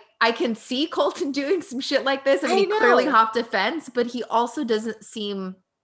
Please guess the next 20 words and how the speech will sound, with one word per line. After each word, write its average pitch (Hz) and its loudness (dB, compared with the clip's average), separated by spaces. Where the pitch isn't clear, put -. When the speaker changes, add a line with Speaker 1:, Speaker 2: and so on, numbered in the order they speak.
Speaker 1:
psycho. 180 -6
Speaker 2:
Yeah, 196 -6
I 202 -8
don't 277 -4
know. 202 -4
I 320 0
mean, 330 -8
I 277 2
think 381 -6
he 285 -6
is 233 -2
really 214 -2
immature 220 -4
in 220 -4
relationships. 220 -6
From 220 -2
Speaker 1:
Mm-hmm. 202 -6
Speaker 2:
reading 226 -4
his 233 -6
book, 175 -6